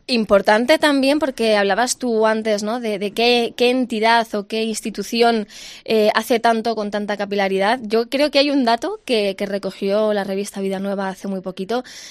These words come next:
que tenemos que poner encima de la mesa también, David, porque la Iglesia genera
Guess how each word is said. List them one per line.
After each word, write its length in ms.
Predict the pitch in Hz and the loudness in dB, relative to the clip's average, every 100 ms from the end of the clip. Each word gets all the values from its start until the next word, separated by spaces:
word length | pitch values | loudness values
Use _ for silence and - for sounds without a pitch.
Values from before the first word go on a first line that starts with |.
| - | -6
que 100 | - | 0
tenemos 280 | 208 226 247 | 4 4 2
que 100 | 302 | 2
poner 320 | 254 240 233 | 2 2 2
encima 340 | 220 208 233 208 | 0 0 -2 0
de 80 | |
la 80 | 196 | 0
mesa 220 | 190 190 | -2 -4
también, 280 | 196 185 185 | -4 -4 -2
David, 260 | 240 202 240 | -2 -2 -4
porque 420 | 240 226 214 190 - | -4 -2 0 0 0
la 160 | 196 | -8
Iglesia 460 | 180 180 185 277 302 | -6 -6 -2 -2 -2
genera 720 | - - 214 190 208 220 269 | -6 -8 -6 -2 0 0 0